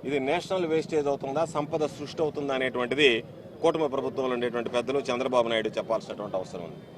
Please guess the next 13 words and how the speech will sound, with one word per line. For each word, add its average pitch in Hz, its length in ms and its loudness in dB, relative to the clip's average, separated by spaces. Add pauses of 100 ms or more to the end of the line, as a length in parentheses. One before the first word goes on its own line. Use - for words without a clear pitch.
(580)
కాబట్టి 185 280 4
కక్ష 147 260 2
సాధింపులకు 180 580 4
పాల్పడతా, 139 600 6 (600)
ఒక 147 120 6
పద్ధతి 156 400 6
పాడు 170 280 8
లేకుండా 135 560 6 (420)
మా 156 160 6
ఇష్టారాజ్యంగా 175 640 8
వ్యవహరిస్తామని 151 600 6
చెప్పి 135 180 2
చెప్పి, 127 320 2